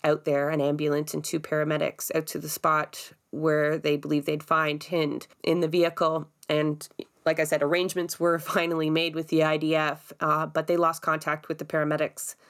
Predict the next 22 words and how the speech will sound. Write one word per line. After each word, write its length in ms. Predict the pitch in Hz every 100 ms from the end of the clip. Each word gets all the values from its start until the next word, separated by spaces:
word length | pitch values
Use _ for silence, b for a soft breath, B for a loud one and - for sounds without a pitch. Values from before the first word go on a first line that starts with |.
| -
very 380 | - 180 160 151
soon 240 | 151 170 156
after 460 | 147 151 160 147
they 480 | 143 147 143 143 139 _ _ _ _ _
arrived 400 | 156 151 151 151
close 240 | - 160 147
to 120 | -
the 80 | 139
spot 360 | 143 - 147 147
that 140 | 151
they 100 | 151
were 160 | 147 147
going. 440 | 160 151 135 160 B B B -
And 500 | 165 156 151 151 156 - - _ _ -
days 300 | 196 180 165
later, 340 | 160 151 156
so 140 | 156 160
twelve 480 | - 185 180 160
days 540 | 160 156 151 170 - - _ -
after 420 | 160 151 - 160
Hind 420 | 156 151 151 151
called, 500 | - 160 147 143 -